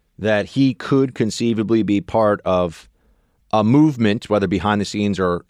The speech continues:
or it'll be partially in the open. It's just a question of how much of it is out for all the American people to, to see. Uh, what kind of things did he say? Well, here's what he said in this Atlantic interview that I was telling you about. Quote, "Romney told me that he does not have an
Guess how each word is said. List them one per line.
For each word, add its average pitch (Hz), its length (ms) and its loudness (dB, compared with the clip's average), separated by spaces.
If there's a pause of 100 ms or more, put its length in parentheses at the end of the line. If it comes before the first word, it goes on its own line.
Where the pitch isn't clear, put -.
or 87 320 -2 (160)
it'll 180 160 2
be 151 140 0
partially 175 600 2
in 98 60 -2
the 98 140 2
open. 92 240 0
It's 95 100 -6
just 92 100 -14
a - 40 -18
question 104 240 -2
of 87 80 -8
how 104 160 0
much 101 240 -2
of 90 100 -2
it 82 140 -2
is 78 200 -8 (520)
out 87 180 0
for 92 140 -4
all 82 100 -2
the 82 80 -4
American 80 320 -8
people 78 300 -10
to, 76 280 -10
to - 220 -16
see. 78 400 -10 (580)
Uh, 90 280 -2
what 117 420 -4
kind 175 140 0
of 156 60 -4
things 151 120 -2
did 139 80 -4
he 123 60 -4
say? 139 200 0
Well, 156 180 2
here's 160 360 0
what 214 80 2
he 170 80 0
said 165 200 2
in 151 60 0
this 131 140 -2
Atlantic 117 400 0
interview 110 320 -4
that 80 80 -8
I - 20 -6
was 76 80 -10
telling 80 240 -6
you 80 60 -6
about. 80 260 -2 (600)
Quote, 165 240 2
"Romney 226 340 2
told 233 240 2
me 233 60 2
that 202 80 0
he 185 80 4
does 156 140 -2
not 190 180 2
have 180 100 2
an 147 80 -4